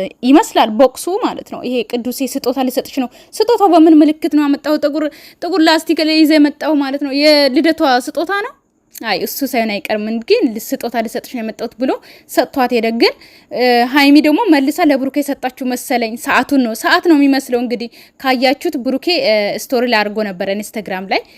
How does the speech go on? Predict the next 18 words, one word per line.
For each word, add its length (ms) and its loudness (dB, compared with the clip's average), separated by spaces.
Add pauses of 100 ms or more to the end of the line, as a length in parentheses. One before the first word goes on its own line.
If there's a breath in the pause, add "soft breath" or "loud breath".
(240 soft breath)
ያው 200 2
ቦክሱ 360 0
ደግሞ 300 2
ጥቁር 300 -4
ነው። 140 -4 (480)
ቅዱሴ 280 -6
ደግሞ 220 2
ለሀይሚ 320 0
አሁን 160 0
የሰጣት 380 -6
ቦክስ 240 -8
ደግሞ 240 0
ጥቁር 280 -2
ነው፣ 140 2
ግን 160 0
ሽቶ 300 -8
ነው 140 2
የሚመስለው፣ 380 -2